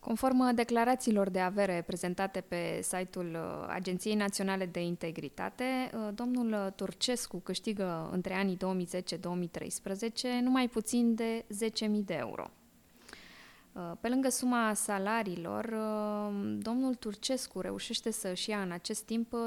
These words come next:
două apartamente în, uh, București și un Mercedes-Benz clasa C,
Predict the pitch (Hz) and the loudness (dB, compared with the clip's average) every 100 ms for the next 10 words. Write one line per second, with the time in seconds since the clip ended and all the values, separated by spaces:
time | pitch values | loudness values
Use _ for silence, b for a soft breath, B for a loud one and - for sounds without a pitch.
0 | 226 262 262 254 254 254 254 202 - 170 | 0 0 2 2 0 0 0 0 -2 -4
1 | 175 170 160 196 - 165 160 233 - - | -2 -4 -4 -6 -6 -6 -2 -4 -4 -10
2 | B B B - - 262 254 269 277 269 | B B B -6 2 4 4 2 0 -2
3 | 262 254 - 247 247 - - 226 220 220 | 0 -2 0 0 0 -2 -2 -2 0 -2
4 | - | 0